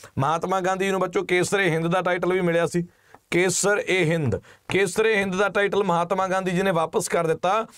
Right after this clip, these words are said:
ਉਹ ਕਦੋਂ ਵਾਪਸ ਕੀਤਾ, ਪਿਆਰੇ ਦੋਸਤੋ? ਜਿਹੜੇ ਸਮੇਂ ਦੇ ਵਿੱਚ ਜਲਿਆਂਵਾਲੇ ਬਾਗ ਦਾ ਹੱਤਿਆਕਾਂਡ ਹੋਇਆ, ਜਲਿਆਂਵਾਲੇ ਬਾਗ ਦੇ ਹੱਤਿਆਕਾਂਡ ਤੋਂ ਬਾਅਦ ਮਹਾਤਮਾ ਗਾਂਧੀ ਨੇ ਕੀ ਕੀਤਾ?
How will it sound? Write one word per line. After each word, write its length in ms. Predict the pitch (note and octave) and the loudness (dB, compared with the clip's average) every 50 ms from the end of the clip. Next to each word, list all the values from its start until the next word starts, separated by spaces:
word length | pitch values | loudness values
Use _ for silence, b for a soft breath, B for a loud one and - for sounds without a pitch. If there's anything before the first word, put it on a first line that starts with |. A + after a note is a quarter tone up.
| B B - | B B -2
ਉਹ 200 | - G3 G3+ - | 0 0 0 0
ਕਦੋਂ 260 | - F#3 F3+ A3 B3+ | -2 0 0 0 2
ਵਾਪਸ 340 | C4 B3 G#3 G3 - G3+ E3+ | 2 0 0 0 -2 -4 -4
ਕੀਤਾ, 240 | - G3+ F#3 F3+ F#3 | -4 -4 -2 -2 -2
ਪਿਆਰੇ 260 | F#3 F#3 F3+ F3+ F#3+ | 0 0 0 0 2
ਦੋਸਤੋ? 480 | F3+ F3 F3 E3 E3+ A3+ A3 A#3 B3 A#3+ B B B B B B B B B _ _ _ _ _ _ _ - - - _ - | 2 0 0 0 0 0 0 0 0 -2 B B B B B B B B B _ _ _ _ _ _ _ -20 -20 -10 _ -2
ਜਿਹੜੇ 340 | D#3 C#3+ D3+ F3+ G#3 A3+ A3 | -2 0 0 0 0 0 0
ਸਮੇਂ 300 | - - G3 F3 F#3 F#3+ | 0 0 -2 0 0 0
ਦੇ 100 | F3+ F#3+ | 0 0
ਵਿੱਚ 140 | F#3 F#3+ E3+ | 0 0 0
ਜਲਿਆਂਵਾਲੇ 320 | D#3+ E3+ E3 F3 F3+ F3+ | 0 0 0 0 0 0
ਬਾਗ 220 | E3+ D#3 D#3 D#3+ E3+ | 0 0 0 0 2
ਦਾ 100 | E3 D#3+ | 0 0
ਹੱਤਿਆਕਾਂਡ 440 | D3+ - F3 E3+ D#3+ - E3+ E3+ E3+ | -2 -2 -2 -2 -2 -2 -2 0 0
ਹੋਇਆ, 120 | E3+ F3+ | 0 0
ਜਲਿਆਂਵਾਲੇ 300 | E3+ D3+ D#3 E3 E3+ E3+ | 2 0 0 0 0 0
ਬਾਗ 200 | D#3 D3+ C#3+ D3 | 0 0 0 0
ਦੇ 100 | D3+ D#3 | 0 -2
ਹੱਤਿਆਕਾਂਡ 380 | C3+ - D#3 D3 B2+ D3+ D3+ C#3+ | -2 -2 -2 -2 0 -2 -2 0
ਤੋਂ 80 | D#3 | 0
ਬਾਅਦ 140 | D3+ D#3 D#3 | -2 0 0
ਮਹਾਤਮਾ 320 | D3 C#3 C3+ C3+ C#3+ D3 | 0 -2 -2 -2 -2 0
ਗਾਂਧੀ 160 | C#3+ C#3 C#3+ C#3+ | 0 0 0 0
ਨੇ 80 | C#3+ | -2
ਕੀ 120 | C3+ C3+ C3 | -2 -2 -4
ਕੀਤਾ? 360 | C3 B2+ E3+ F3 - F#3 | -2 0 0 0 0 0